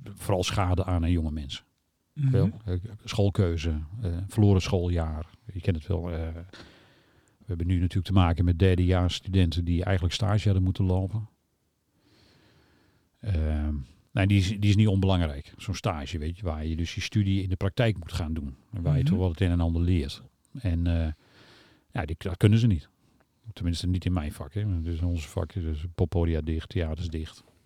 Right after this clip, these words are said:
Speaker 1: En dat, dat vind ik dan jammer, hè. Dat, dat dus mijn generatie schijnbaar niet in staat is om te zeggen, "Oké,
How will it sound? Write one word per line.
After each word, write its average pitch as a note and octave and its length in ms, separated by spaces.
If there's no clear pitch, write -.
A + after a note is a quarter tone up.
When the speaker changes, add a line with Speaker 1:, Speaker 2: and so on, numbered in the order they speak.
Speaker 1:
En F2 220
dat, E2 220
dat - 160
vind - 80
ik G2 100
dan G2 140
jammer, F#2+ 300
hè. G2+ 120
Dat, F2 180
dat F#2+ 220
dus F#2 140
mijn G#2 220
generatie G2+ 520
schijnbaar G2 320
niet A2 200
in G#2 120
staat G#2+ 320
is F#2+ 120
om G2 120
te F#2 80
zeggen, F#2+ 300
"Oké, G2+ 380